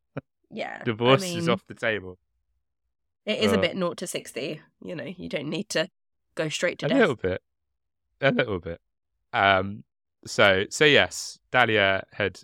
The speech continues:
Speaker 2: had spent quite a while organising the murder of her husband. And as I said, she found a hitman for the task by getting in touch, in touch with Mohammed, uh,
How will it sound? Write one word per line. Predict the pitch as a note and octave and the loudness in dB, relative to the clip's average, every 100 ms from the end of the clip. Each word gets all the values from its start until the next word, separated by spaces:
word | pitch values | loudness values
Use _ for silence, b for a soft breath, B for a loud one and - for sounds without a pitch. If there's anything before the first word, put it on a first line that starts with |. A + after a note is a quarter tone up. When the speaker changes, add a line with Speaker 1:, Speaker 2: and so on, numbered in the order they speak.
| - | -10
Speaker 2:
had | G2+ | -10
spent | - A#2+ A2 | -2 -2 -2
quite | - G2+ | -4 -4
a | F#2+ | -4
while | F#2 F#2 F#2+ | -4 -2 -2
organising | F#2+ F#2 F#2+ F#2 F2+ F2+ F#2 _ _ _ _ _ _ | -4 -6 -6 -6 -6 -10 -12 _ _ _ _ _ _
the | G#2+ | 0
murder | G#2+ G#2+ G#2+ | 2 4 2
of | |
her | G#2 G2 | 2 2
husband. | A#2+ - D3+ - _ _ | 0 -2 -8 -10 _ _
And | A2 | -2
as | A2+ | 0
I | A2+ | 0
said, | - C3 | 2 0
she | - A2+ | 0 -4
found | A#2+ G#2+ G2 | -2 -2 -2
a | |
hitman | B2 - G#2+ D3+ | -6 -2 -2 -2
for | A#2 | -6
the | G2+ | -4
task | G#2+ G#2 - - | -2 -2 -4 -10
by | F#2+ F#2 | -8 -8
getting | G2+ - | -8 -10
in | F#2+ F2+ | -8 -6
touch, | - F2+ - - - - _ | -4 -4 -6 -16 -20 -20 _
in | G#2+ G2+ | -8 -2
touch | G#2 - - | 0 -2 -4
with | F#2 | -6
Mohammed, | G2 F#2 F#2 F2+ F2+ _ _ G2 | -4 -2 -2 -2 -6 _ _ -6
uh, | F2+ F2 | -4 -4